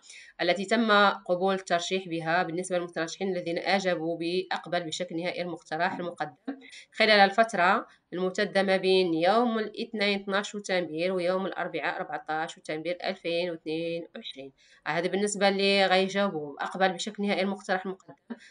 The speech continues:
خصهم يديروا إيداع شهادة البكالوريا، وتكون شهادة البكالوريا الأصلية في المؤسسة اللي تقبلوا فيها ما بين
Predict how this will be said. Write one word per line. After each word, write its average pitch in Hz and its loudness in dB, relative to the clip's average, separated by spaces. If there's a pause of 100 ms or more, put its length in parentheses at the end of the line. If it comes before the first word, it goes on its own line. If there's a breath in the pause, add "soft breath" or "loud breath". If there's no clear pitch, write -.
(100)
خصهم 202 -2
يديروا 180 0
إيداع 185 4
شهادة 175 -2
البكالوريا، 196 0
وتكون 190 -6
شهادة 175 -4
البكالوريا 170 -2
الأصلية 226 -2 (440 loud breath)
في 196 4
المؤسسة 185 -4
اللي 180 0
تقبلوا 180 -4
فيها 165 -2
ما 196 2
بين 202 0